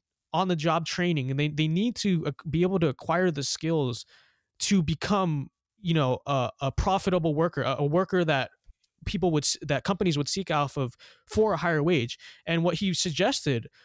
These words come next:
was that if you were able to go below the minimum wage and you trained the, if you, if companies were allowed to pay people below minimum wage, what they would do is they would train workers to become more profitable and be worth a higher wage, right?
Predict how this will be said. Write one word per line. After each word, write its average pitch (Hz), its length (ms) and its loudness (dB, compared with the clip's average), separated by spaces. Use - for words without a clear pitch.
was 160 240 2
that 143 340 0
if 160 160 -2
you 226 160 4
were 175 320 -2
able 220 240 2
to 190 80 0
go 160 160 -2
below 143 300 0
the 196 100 0
minimum 135 320 -2
wage 113 380 -4
and 160 160 0
you 156 280 0
trained 208 560 0
the, 165 240 -6
if 170 180 -2
you, 226 140 4
if 175 160 0
companies 247 380 0
were 190 100 2
allowed 165 260 2
to 156 100 -2
pay 165 160 0
people 147 220 -2
below 131 180 -2
minimum 131 240 -4
wage, 113 300 -4
what 214 180 0
they 240 100 2
would 190 180 2
do 131 420 0
is 139 180 -4
they 151 100 -2
would 131 240 -4
train 190 540 0
workers 127 680 -4
to 151 400 2
become 180 380 0
more 156 200 0
profitable 123 680 -4
and 147 320 -2
be 156 120 -2
worth 165 340 -2
a 139 40 -4
higher 139 260 -2
wage, 147 280 0
right? 139 160 -2